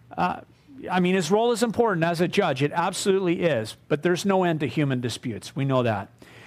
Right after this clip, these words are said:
And so more than ju-, judge the people, be a teacher for the people.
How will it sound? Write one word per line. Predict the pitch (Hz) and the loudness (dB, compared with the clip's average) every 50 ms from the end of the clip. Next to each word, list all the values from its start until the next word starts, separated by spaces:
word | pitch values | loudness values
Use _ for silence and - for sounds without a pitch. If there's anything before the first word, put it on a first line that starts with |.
| - - - | -14 -6 -2
And | 156 147 | -2 0
so | - 214 208 | 2 2 2
more | 202 214 233 262 | 2 2 2 2
than | 247 254 233 190 | 2 2 0 0
ju-, | 143 151 214 - - 151 | -2 -4 -8 -12 -14 -8
judge | 135 - 190 214 247 - - | -2 0 0 0 0 -2 -4
the | - 165 | -4 -6
people, | 135 - 151 147 135 - 151 139 139 143 147 - - - - - - - _ | -4 0 0 0 0 0 0 -2 -2 -2 -4 -10 -16 -20 -20 -20 -20 -8 _
be | - 180 190 | 0 2 2
a | 185 | 0
teacher | - - 202 220 - - - 135 | 0 0 -2 -2 0 0 -2 -2
for | - - 131 | -2 -4 -6
the | 107 104 | -6 -8
people. | - - 117 110 107 - - 98 98 | -8 -8 -8 -8 -8 -8 -12 -14 -14